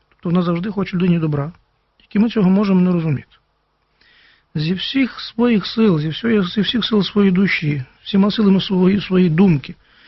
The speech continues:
я стремлюся до того, аби завжди хотіти, бажати того самого, що Бог хоче від мене. А через те, — каже він, —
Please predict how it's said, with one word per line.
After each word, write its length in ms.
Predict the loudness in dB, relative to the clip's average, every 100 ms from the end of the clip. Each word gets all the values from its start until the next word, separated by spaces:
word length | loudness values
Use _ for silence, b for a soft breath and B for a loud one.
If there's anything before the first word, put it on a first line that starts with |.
| b b
я 340 | -2 2 2 0
стремлюся 460 | -6 2 2 2 0
до 120 | -2
того, 340 | 0 2 2 -2 b b
аби 220 | -4 -2 2
завжди 360 | 2 2 0
хотіти, 640 | -2 -6 -4 -4 -2 -4 -4 _ _ _ -16
бажати 600 | -6 -2 0 0 -2 -14 -18 _ _
того 260 | 0 0
самого, 500 | 0 2 2 2 0 -2
що 200 | _ -8
Бог 360 | -2 0 0 -2 _
хоче 360 | -2 -2 0 0
від 120 | 0
мене. 260 | 0 -2 -8 _ b b b -6
А 100 | 0
через 300 | 0 0 0
те, — 260 | 0 0 -2 b b -4
каже 260 | -2 0 2
він, — 200 | 2